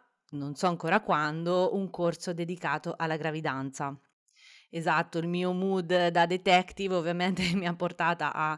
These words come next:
scoprire un mondo correlato appunto alla gravidanza e ai diversi aspetti importanti da considerare, tant'è che stiamo già iniziando a lavorare su questo corso, abbiamo già iniziato a lavorarci in realtà,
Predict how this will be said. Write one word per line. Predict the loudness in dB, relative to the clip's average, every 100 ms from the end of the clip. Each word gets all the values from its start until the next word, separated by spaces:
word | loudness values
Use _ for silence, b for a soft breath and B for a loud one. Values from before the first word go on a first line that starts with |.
| B
scoprire | -14 -2 -2 2 4 6 4 2
un | 0 0 0
mondo | 2 2 2 0 0 0 -2 -8
correlato | -4 -2 0 0 0 -2
appunto | -8 -8 -8
alla | -6
gravidanza | -6 -6 -2 0 0 -4 -6 -2 -2 0
e | 0 -2
ai | -4 -8
diversi | -8 -4 -4 -4 -10
aspetti | -16 -12 -6 -6 -8 -16 -14 -16 _ _ _ -4
importanti | -2 -2 -4 0 0 0 -4 -10
da | -4 -4 -4 -4
considerare, | -4 -2 -4 -4 -4 -2 2 2 2 B _
tant'è | 2 2 4 4 2
che | 0 2 4 2
stiamo | -2 -6 -4 -4 -4
già | 2 4 4 0 -6
iniziando | -10 -10 -6 -4 -2 -2
a | -2
lavorare | -2 -2 0 0 2 2 0 -4 _
su | -14 -8
questo | -4 -4 -4
corso, | 0 2 2 0 0
abbiamo | 0 0 -2 -2 -4
già | 4 4
iniziato | 4 -2 -6 -6 -6
a |
lavorarci | -6 -4 -4 -6 -8
in | -6
realtà, | -6 -6 -2 -2